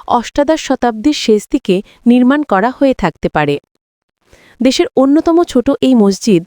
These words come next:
নওগাঁ জেলা শহর থেকে প্রায় বাহান্ন কিলোমিটার পশ্চিমে, নওগাঁ রাজশাহী মহাসড়ক সংলগ্ন মান্দা উপজেলার তেঁতুলিয়া ইউনিয়নের চৌজা গ্রামে অবস্থিত। মসজিদের বাইরে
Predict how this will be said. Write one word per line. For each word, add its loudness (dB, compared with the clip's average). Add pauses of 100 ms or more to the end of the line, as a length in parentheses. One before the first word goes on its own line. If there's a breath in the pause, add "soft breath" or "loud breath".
(300 soft breath)
নওগাঁ 2
জেলা -2
শহর -2
থেকে -2 (360 soft breath)
প্রায় 0
বাহান্ন 0
কিলোমিটার 0
পশ্চিমে, 0 (440 soft breath)
নওগাঁ 2
রাজশাহী 0
মহাসড়ক 0
সংলগ্ন -2 (520 soft breath)
মান্দা 0
উপজেলার 0
তেঁতুলিয়া 2
ইউনিয়নের 0 (340 soft breath)
চৌজা 2
গ্রামে 0 (160)
অবস্থিত। -4 (1000 soft breath)
মসজিদের 2
বাইরে 0